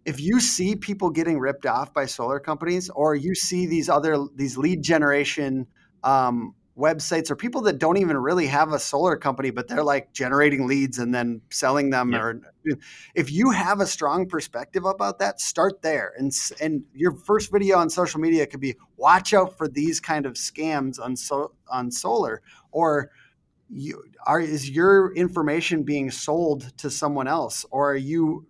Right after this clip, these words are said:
Speaker 1: choosing a brand that's trustworthy in your area? And really kinda having a perspective about why it's important to work with the local provider that cares about you as a, as a homeowner, not just as a, as a number or a lead in their C R M.
Speaker 2: Got it. All right.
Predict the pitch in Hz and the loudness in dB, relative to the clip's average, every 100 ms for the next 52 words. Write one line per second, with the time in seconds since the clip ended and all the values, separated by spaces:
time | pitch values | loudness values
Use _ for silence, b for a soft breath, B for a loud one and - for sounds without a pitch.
0 | - 180 170 156 139 123 120 139 147 139 | -8 -4 0 0 -2 -2 -4 0 0 0
1 | 123 110 - - 147 - 135 120 127 120 | -4 -10 -10 -4 -2 -2 -6 -6 -6 -6
2 | 117 117 - 127 143 143 101 117 _ b | -4 -4 -4 -6 -4 -4 -6 -12 _ b
3 | b 139 151 202 214 196 180 139 127 139 | b -4 0 2 2 2 0 0 0 0
4 | 165 170 - 139 - - 123 147 - 123 | 2 0 0 -4 -8 -8 -8 -8 -6 -6
5 | 117 117 - 110 135 160 156 127 - 131 | -4 -4 -4 -2 0 0 -4 -10 -4 -4
6 | 117 120 123 120 120 120 117 123 131 - | -4 -6 -6 -8 -12 -8 -6 -8 -10 -12
7 | 117 110 113 110 104 _ - 120 135 131 | -10 -6 -6 -8 -12 _ -12 -8 -8 -8
8 | 117 113 - 117 110 107 107 - 110 104 | -8 -8 -10 -14 -14 -12 -14 -16 -16 -14
9 | 120 131 117 113 107 110 - 113 - 113 | -10 -8 -8 -10 -10 -12 -12 -18 -16 -16
10 | 113 107 104 _ _ _ _ 120 120 120 | -12 -12 -12 _ _ _ _ -10 -6 0
11 | 151 147 139 127 113 107 131 143 127 120 | 0 2 2 2 0 -2 -2 -2 -2 -4
12 | 110 - 117 101 87 - _ _ _ _ | -6 -6 -4 -4 -8 -16 _ _ _ _
13 | _ _ _ _ - 95 95 92 - _ | _ _ _ _ -2 0 0 -4 -14 _
14 | - B B B B 107 143 127 139 127 | -20 B B B B 0 2 2 2 0